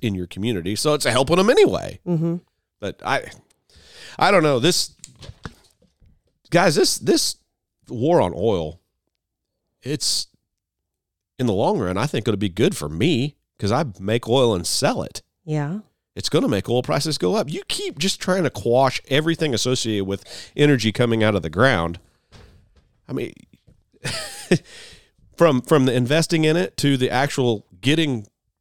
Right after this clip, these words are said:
Speaker 1: a permit to drill, you start taking all that away. All that's left is whatever's out here producing.
Speaker 2: Mm-hmm.
Speaker 1: And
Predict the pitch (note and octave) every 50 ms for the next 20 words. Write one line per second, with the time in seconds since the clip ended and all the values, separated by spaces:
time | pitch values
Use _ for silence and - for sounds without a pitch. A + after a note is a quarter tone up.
0 | - A#2+ A#2 A2 - - F#3+ G#3 E3+ C3+ C3+ - - A2 F2 G2+ C3 F#3+ F#3+ C3
1 | B2 C3+ A#2+ A2+ B2+ B2+ - - - - D3+ D3 A#2 E3 D#3 - C#3+ D3 D3+ D3
2 | D3 C3+ A2+ A#2 D3 D#3+ D3 A#2 C3+ E3+ F#3+ - - D3 E3+ F#3 - - F#2+ G2+
3 | A2+ A#2+ A#2+ C#3 C3+ A2 F#2+ F#2+ A2+ B2 F#2+ G#2+ A#2 G#2+ - F#2 F2 G#2 B2+ B2
4 | - - C#2 C2+ C#2+ - _ - F3 D#3+ C#3+ D#3 D#3 D#3 D#3+ - _ _ _ _
5 | _ - G#2+ G#2+ G#2+ G2+ F#2+ F#2 F#2 -